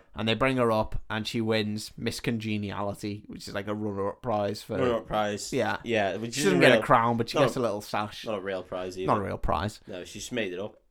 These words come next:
Speaker 1: And then
Speaker 2: She
Speaker 1: she
Speaker 2: bought
Speaker 1: get-
Speaker 2: one from the local sash shop.
Speaker 1: Yeah. And then
Speaker 2: Yeah.
Speaker 1: she gets off stage and she snogs Eric the Tramp.
Speaker 2: Great. Why?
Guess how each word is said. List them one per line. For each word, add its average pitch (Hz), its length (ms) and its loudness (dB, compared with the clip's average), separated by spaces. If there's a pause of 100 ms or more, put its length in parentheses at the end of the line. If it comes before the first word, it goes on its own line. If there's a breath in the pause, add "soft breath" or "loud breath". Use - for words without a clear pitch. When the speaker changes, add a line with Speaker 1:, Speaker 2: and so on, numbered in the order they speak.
Speaker 1:
And 147 280 6
then 139 220 2
Speaker 2:
She 131 40 -2
Speaker 1:
she 143 120 -2
Speaker 2:
bought 135 80 4
Speaker 1:
get- 139 160 6
Speaker 2:
one 123 180 2
from 117 180 -8
the 107 80 -6
local 107 500 -4 (260)
sash - 380 -6
shop. - 380 -8
Speaker 1:
Yeah. 131 320 2 (460)
And 175 140 10
then 175 80 8
Speaker 2:
Yeah. 160 40 0
Speaker 1:
she 170 100 2
gets 156 200 6
off 131 120 4
stage 123 360 4
and 123 100 -6
she 127 140 -4
snogs 107 440 -2
Eric 104 240 0
the - 60 -10
Tramp. 117 400 0 (960)
Speaker 2:
Great. 95 360 -8
Why? 107 340 -2